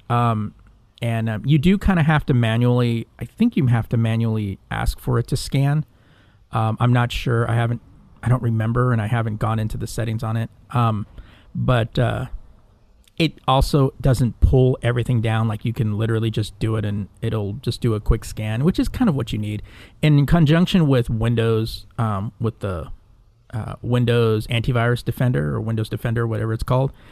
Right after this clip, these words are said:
um, that's, you're good. Defender's gotten a lot better. I remember last time, if you were just using the Windows antivirus, it was like, "What the fuck?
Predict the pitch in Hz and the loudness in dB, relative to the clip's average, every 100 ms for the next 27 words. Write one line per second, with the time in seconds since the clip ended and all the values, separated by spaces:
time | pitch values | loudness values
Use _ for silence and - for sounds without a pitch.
0 | - - 120 113 107 107 - - 107 - | -20 0 4 6 4 0 -6 -4 -4 -4
1 | - 117 113 - - 107 131 - - 135 | -4 -2 -2 -10 -12 -10 -10 -14 -12 0
2 | 127 143 208 214 147 147 135 117 117 113 | 4 6 6 6 4 4 2 2 2 0
3 | - 107 107 - - - 127 135 147 139 | -2 -4 -6 -12 -20 -4 2 4 6 6
4 | 123 117 - 131 113 107 117 113 110 127 | 4 4 2 2 2 4 4 4 2 2
5 | 123 127 117 113 123 127 139 127 135 135 | 4 4 4 2 2 2 2 2 2 2
6 | 131 123 117 113 - 127 - - - 123 | 2 2 0 2 4 6 4 -2 0 0
7 | 101 - | 0 -8